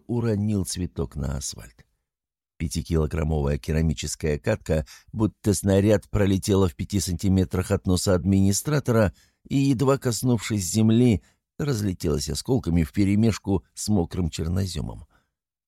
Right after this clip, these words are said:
Джонни растерянно посмотрел вниз. Улица на мгновение затихла. Администратор, до сих пор пребывавший в шоке, тупо смотрел на горшок, свалившийся на него с неба, и представлял, что могло бы случиться, сделай он хоть полшага вперед.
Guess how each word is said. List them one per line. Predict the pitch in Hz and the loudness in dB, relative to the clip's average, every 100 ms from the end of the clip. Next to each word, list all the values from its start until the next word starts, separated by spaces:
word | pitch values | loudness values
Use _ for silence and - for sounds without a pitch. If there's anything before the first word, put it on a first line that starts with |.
| _ _ _ - | _ _ _ -10
Джонни | 95 123 156 143 | -6 -2 0 0
растерянно | 123 - 127 117 107 98 | -2 -4 -4 -2 -2 -2
посмотрел | 92 95 87 87 95 | -4 -4 -4 -4 -4
вниз. | 92 78 57 - - _ _ _ _ _ _ - | -4 -6 -6 -8 -12 _ _ _ _ _ _ -6
Улица | 82 69 - 71 | -4 -4 -4 -4
на | 71 | -2
мгновение | 65 76 78 76 71 67 | -2 -2 0 0 0 -2
затихла. | - - 147 - 113 - _ _ _ _ _ _ - | -6 -6 -8 -4 -6 -6 _ _ _ _ _ _ -8
Администратор, | 107 113 117 113 - 123 120 | -4 0 0 -2 -6 -4 -4
до | 113 | -2
сих | 110 120 | -4 -4
пор | - 131 104 - - | 0 0 0 -10 -2
пребывавший | 120 117 110 104 - 107 | 0 4 4 4 2 -2
в | |
шоке, | 101 151 127 120 | -2 -2 -2 -2
тупо | 135 107 113 | -2 -2 -2
смотрел | 117 113 117 113 113 | 0 0 0 2 2
на | 110 | 2
горшок, | 104 104 - 170 - - - | 2 0 0 -2 -2 -6 -10
свалившийся | - 107 110 - 101 - 110 - | 0 2 2 0 -2 2 2 4
на | 113 | 4
него | 117 107 107 | 4 4 2
с | - | 2
неба, | 113 101 110 98 - _ _ | 2 4 4 2 -6 _ _
и | 147 | -2
представлял, | 127 131 117 - 127 151 143 | 0 -4 -4 -2 0 2 2
что | - 139 | 0 2
могло | 131 123 120 131 | 2 2 2 0
бы | 117 | 0
случиться, | 117 127 143 - 135 87 107 101 | -4 -6 -8 -6 -6 -2 0 2
сделай | 160 117 120 107 - | 2 2 2 2 2
он | 123 107 | 2 2
хоть | - 113 - | -2 -6 -4
полшага | 101 92 - 98 87 85 | -4 -4 -4 -6 -6 -8
вперед. | - 104 80 - - | -8 -10 -8 -12 -16